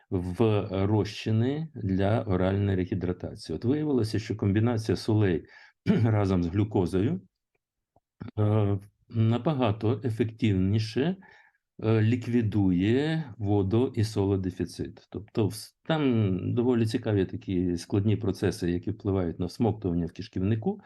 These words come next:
але це є. І, е, висновок сучасної медицини, що на сьогоднішній день розчини для пероральної регідратації ще застосовуються недостатньо.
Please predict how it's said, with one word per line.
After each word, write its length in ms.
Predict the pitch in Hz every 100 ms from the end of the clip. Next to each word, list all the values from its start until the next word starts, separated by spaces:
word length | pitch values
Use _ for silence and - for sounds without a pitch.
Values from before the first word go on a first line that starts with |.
| - - - _
але 320 | 113 175 208
це 200 | - 127
є. 260 | 123 87 73 - _ - _ _ _ _ _ _
І, 360 | - 147 160 156 160 - - -
е, 920 | 131 131 127 123 120 117 113 110 104 101 107 110 -
висновок 800 | 104 104 160 190 151 120 107 110 - - -
сучасної 720 | - 127 110 135 117 113 101
медицини, 640 | 101 98 101 - 190 143 95
що 380 | - - 104 -
на 320 | 101 107 151
сьогоднішній 760 | 170 190 180 175 131 110 117
день 300 | 113 95 71 - - -
розчини 600 | 113 131 120 - 110 98
для 140 | 95 98
пероральної 600 | 107 101 113 113 101 98
регідратації 840 | 90 95 98 98 147 165 - 92
ще 360 | 87 - 117 143
застосовуються 880 | 123 107 95 - 98 101 98 101 90
недостатньо. 680 | 87 85 - 76 65 -